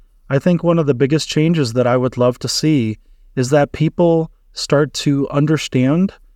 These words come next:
and love and empathize with each other, no matter where they come from, no matter what context they come from,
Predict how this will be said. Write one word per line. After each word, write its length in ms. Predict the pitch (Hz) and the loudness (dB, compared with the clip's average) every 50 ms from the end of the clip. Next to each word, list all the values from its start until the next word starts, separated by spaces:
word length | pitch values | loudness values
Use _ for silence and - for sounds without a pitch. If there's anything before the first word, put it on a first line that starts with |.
| _ _ _ _ _ - | _ _ _ _ _ -8
and 280 | - 131 135 135 127 120 | -4 -2 0 0 0 0
love 420 | 123 127 127 131 143 151 143 - - - | 2 2 4 4 4 2 0 -2 -8 -4
and 140 | 127 123 | -2 -2
empathize 840 | 123 127 139 135 - 143 - - 127 113 120 120 120 120 117 110 - - - - - - - - | 0 0 -2 0 -2 -2 -2 0 0 2 2 2 2 0 -2 -6 -12 -16 -20 -20 -20 -20 -14 -8
with 200 | - 123 120 - | -4 -4 -2 0
each 220 | 131 120 - - | -2 -2 -2 0
other, 400 | 127 120 117 127 117 117 113 107 - _ _ - - - - - - - - - _ _ - - _ _ _ _ _ - - - | 0 0 2 2 0 0 0 -2 -6 _ _ -20 -20 -20 -20 -20 -20 -20 -20 -20 _ _ -20 -20 _ _ _ _ _ -20 -10 -4
no 160 | 139 135 143 | 0 2 2
matter 240 | 147 156 156 151 147 | 4 4 4 4 4
where 160 | 139 147 143 | 4 4 2
they 120 | 135 131 | 2 0
come 220 | - - 131 123 117 | 0 0 0 0 0
from, 460 | - - 117 110 110 107 110 113 117 | 0 0 0 0 0 0 0 0 0
no 120 | 123 123 | 0 0
matter 220 | 123 135 139 139 135 | 2 2 2 2 2
what 220 | 131 151 147 - | 2 2 0 -2
context 680 | - - - 123 123 131 127 - 143 131 - - - - | -6 -4 -2 0 0 0 0 0 -2 -2 -2 -4 -6 -4
they 140 | 135 120 | -4 -4
come 240 | 107 - 127 117 120 | -2 -2 -2 -2 -2
from, 380 | 113 - 120 113 113 110 110 | -2 -2 -2 -2 -2 -2 -4